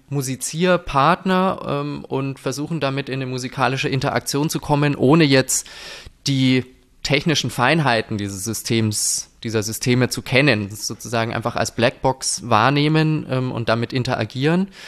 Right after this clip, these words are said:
Ähm, wenn ich tiefer in so einen Kollaborationsprozess einsteigen will,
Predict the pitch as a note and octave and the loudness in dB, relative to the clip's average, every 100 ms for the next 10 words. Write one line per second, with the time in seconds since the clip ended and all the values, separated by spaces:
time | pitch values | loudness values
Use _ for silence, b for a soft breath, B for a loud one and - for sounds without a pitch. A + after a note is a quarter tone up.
0 | B B B B B _ - C3 C3 C3+ | B B B B B _ -4 -2 0 -2
1 | C3 - - A#2 C3+ C3+ - F3 G3 F#3+ | -4 -8 -12 2 4 4 0 2 4 6
2 | D3 C#3 B2+ B2+ B2 A#2 C#3+ B2 A#2+ A2+ | 6 4 0 0 0 -2 0 0 2 0
3 | - C#3+ - - - A#2+ - A2+ E3+ - | 0 -2 -2 -6 -4 -4 0 0 0 2
4 | D3 D3 D3+ D3 E3 E3+ | 4 4 2 4 4 4